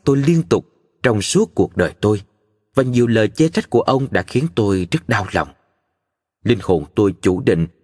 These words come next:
để thói quen phán xét và sự thiếu khả năng thể hiện tình cảm của ông tạo ra hiệu ứng tương tự như sự bạo hành của mẹ tôi, nhằm khướng tôi vào bên trong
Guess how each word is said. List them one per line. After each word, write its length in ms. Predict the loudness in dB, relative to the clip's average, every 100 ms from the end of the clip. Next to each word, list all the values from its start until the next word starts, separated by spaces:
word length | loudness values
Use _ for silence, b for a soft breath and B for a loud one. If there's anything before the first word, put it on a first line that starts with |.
| _ -4
để 120 | -2
thói 180 | 0 -2
quen 260 | 0 -2
phán 260 | -2 -4 -4
xét 260 | -2 -4 -4 _ _ _
và 220 | 0 0
sự 280 | 0 0 0 0
thiếu 200 | 0 0
khả 180 | 0 -2
năng 260 | 0 -2
thể 160 | -2 -2
hiện 220 | 0 -2
tình 220 | 0 -2
cảm 200 | -2 -6 -2
của 120 | -2
ông 240 | 0 0 -2 _ _ _
tạo 240 | 0 0 0
ra 100 | -2
hiệu 160 | 0 0
ứng 220 | 0 -2 0
tương 160 | -2 0
tự 320 | 0 0 0 -4 -4
như 320 | 0 2 0
sự 180 | -4 -2
bạo 180 | 0 -2
hành 200 | -2 -4
của 120 | -4
mẹ 220 | -4 -8 -8
tôi, 160 | -10 -10 _ _ _ _ _ _ _ _ -2
nhằm 280 | 0 0 -4
khướng 220 | -2 0 0
tôi 260 | 0 0 -2
vào 420 | -6 -2 0 0 -2
bên 200 | -2 -2 -2
trong 220 | -2 -2